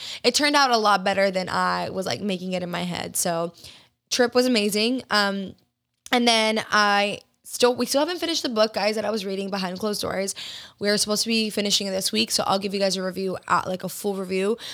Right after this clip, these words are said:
Um, I'm not, I will say I'm not as into this book as I was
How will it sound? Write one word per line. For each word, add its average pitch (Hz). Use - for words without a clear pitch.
Um, 196
I'm 226
not, 247
I 220
will 233
say 247
I'm 226
not 214
as 202
into 196
this 196
book 190
as 190
I 185
was 180